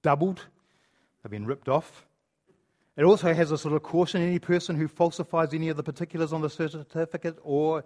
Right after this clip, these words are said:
uses it as true, knowing it to be false, is liable to prosecution under the Crimes Act nineteen oh eight." So it has a disclaimer in there, and it certifies that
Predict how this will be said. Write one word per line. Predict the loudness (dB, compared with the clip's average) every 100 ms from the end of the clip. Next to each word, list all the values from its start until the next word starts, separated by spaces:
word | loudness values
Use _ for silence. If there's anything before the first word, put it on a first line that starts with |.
| -6
uses | -6 -6 -8
it | -10
as | -10
true, | -8 -6
knowing | -4 -6 -6
it | -10
to | -12
be | -10
false, | -6 -6 -6
is | -8
liable | -6 -6 -8
to | -14 -20 -20 _
prosecution | -10 -8 -8 -6 -6 -6 -8
under | -6 -8
the | -10
Crimes | -8 -6 -4 -6
Act | -8 -6
nineteen | -8 -8 -8
oh | -6 -6
eight." | -8 -14 _ _ _ _ _ _ _ _ _
So | 0 0
it | 2
has | 0
a |
disclaimer | 0 -4 0 0 2 2
in | 0 0
there, | 0 -2 -8 _ _ _ _ -6
and | -2
it | -2
certifies | -2 0 2 2 0 0 0
that | -2